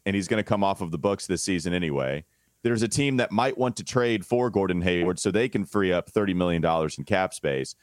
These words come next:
I think Gordon Hayward, to me, it's actually a pretty easy protect. And everybody's gonna act like Gordon Hayward, "Oh, no, we need to let him free. Who cares?" Well, you're about to set him free anyway. It, wait one more season,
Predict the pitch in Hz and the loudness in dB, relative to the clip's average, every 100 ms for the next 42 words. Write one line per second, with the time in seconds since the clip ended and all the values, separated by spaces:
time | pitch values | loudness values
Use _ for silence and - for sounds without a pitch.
0 | _ _ _ 120 160 139 120 110 98 101 | _ _ _ 0 2 0 2 2 2 2
1 | 101 90 82 73 _ - _ - 214 247 | 2 2 0 -4 _ -20 _ 0 2 0
2 | 285 247 170 135 - 123 104 147 127 107 | 0 0 0 0 0 0 0 0 0 0
3 | 110 113 98 95 - - 87 - - - | 0 0 0 -2 -4 -2 -2 -4 -10 -16
4 | - _ - 123 123 131 127 110 123 107 | -18 _ -2 0 2 2 0 0 0 0
5 | 85 - - 110 107 95 90 110 104 95 | -2 -4 -2 0 0 0 0 0 0 2
6 | 98 92 92 95 92 95 92 92 92 76 | 2 2 2 2 2 2 0 0 -2 -2
7 | 80 - 101 95 80 101 95 90 85 104 | -2 -2 0 -2 -2 0 0 0 0 0
8 | 90 76 - _ _ - 143 139 170 170 | 2 0 -4 _ _ -2 -2 0 0 2
9 | 180 156 190 160 143 160 151 156 82 - | 0 -2 -2 -2 -2 0 2 0 -2 -4
10 | - _ _ 117 131 - - 101 110 131 | -14 _ _ -2 -2 -4 -16 -12 -2 0
11 | 147 131 143 135 123 - 147 117 90 92 | 0 0 0 2 0 0 0 0 0 -2
12 | 107 | -6